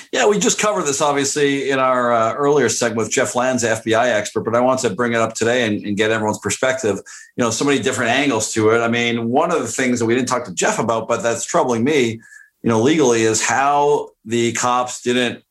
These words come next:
stop and charge, uh, Laundrie during the now infamous body cam video that we've all seen, right? I mean, they pull, they pull them over.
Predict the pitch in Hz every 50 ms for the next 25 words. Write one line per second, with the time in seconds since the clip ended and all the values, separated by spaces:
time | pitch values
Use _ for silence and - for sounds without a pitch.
0 | _ - - - - - 127 123 131 123 104 - - _ _ _ _ _ _ _
1 | _ _ _ _ 101 104 104 101 104 104 98 - - 127 123 131 131 120 110 104
2 | 101 95 90 - - - - - _ _ _ - 92 98 98 92 - - 98 107
3 | 107 107 104 101 92 104 101 104 101 - 107 107 107 110 107 104 101 101 98 104
4 | 110 113 104 - 117 120 117 - 113 117 107 - - - 107 123 139 135 131 117
5 | 110 95 95 95 104 101 98 92 92 98 98 98 92 107 101 90 - - - 135
6 | 110 90 85 95 110 110 107 110 110 104 110 110 110 - 160 170 180 165 151 -
7 | - - 131 135 165 175 160 131 117 104 98 95 104 107 107